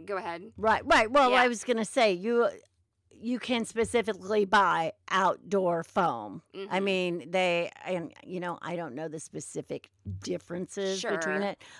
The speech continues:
Speaker 2: I would assume it does not hold moisture as well.
Speaker 1: Uh-huh.
Speaker 2: I th-, and some of them you will see say, "Treated for mildew resistance." Like,
Speaker 1: Yes.
Speaker 2: I do not know what they're treated with. Okay.
Speaker 1: Yes.
Speaker 2: Um,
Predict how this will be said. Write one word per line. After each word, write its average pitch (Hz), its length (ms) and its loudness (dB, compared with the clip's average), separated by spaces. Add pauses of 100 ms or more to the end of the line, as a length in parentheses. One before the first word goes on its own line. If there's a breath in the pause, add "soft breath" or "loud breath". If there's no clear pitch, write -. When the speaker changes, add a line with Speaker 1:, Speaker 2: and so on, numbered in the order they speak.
(140 loud breath)
Speaker 2:
I 190 100 2
would 214 200 4
assume 196 460 0
it 160 180 -6
does 156 280 -6
not 165 220 -2
hold 202 260 -2
moisture 269 480 -4
as 151 200 -4
well. 131 200 -4
Speaker 1:
Uh-huh. 185 380 -4
Speaker 2:
I 208 140 2
th-, 208 200 -2
and 226 180 -2
some 359 260 -2
of 302 180 0
them 226 220 -2
you 208 120 -2
will 190 200 0
see 214 400 -2
say, 180 340 0 (240)
"Treated 214 640 0 (140)
for 180 200 -2
mildew 196 540 0
resistance." 175 880 -6
Like, 170 280 -2
Speaker 1:
Yes. - 120 -14
Speaker 2:
I 185 160 0
do 233 160 -8
not 226 260 -2
know 180 100 -6
what 151 200 -8
they're 151 160 -10
treated 143 360 -12
with. 85 300 -16
Okay. 180 180 -12
Speaker 1:
Yes. 151 360 -6 (460 loud breath)
Speaker 2:
Um, 180 420 0